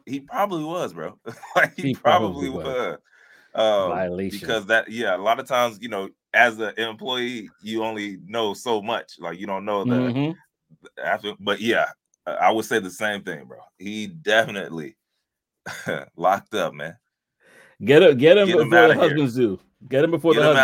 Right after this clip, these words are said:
Speaker 2: husbands
Speaker 1: here,
Speaker 2: do.
Speaker 1: man. Yeah, 'cause that, listen, man, I would, I would have that boy head on a steak, man.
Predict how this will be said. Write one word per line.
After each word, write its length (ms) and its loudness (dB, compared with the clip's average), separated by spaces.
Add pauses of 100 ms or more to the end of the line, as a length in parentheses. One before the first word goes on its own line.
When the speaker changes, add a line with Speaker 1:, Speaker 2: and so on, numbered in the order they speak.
(140)
Speaker 2:
husbands 80 0
Speaker 1:
here, 120 -2
Speaker 2:
do. 40 -14
Speaker 1:
man. 200 -6 (200)
Yeah, 540 -6
'cause 180 -10
that, 220 0 (360)
listen, 320 -8
man, 360 -6
I 100 -2
would, 120 -6 (420)
I 80 -4
would 100 -6
have 220 -2
that 200 -6
boy 160 -4
head 280 -6
on 140 -6
a 40 -14
steak, 540 -4
man. 280 -6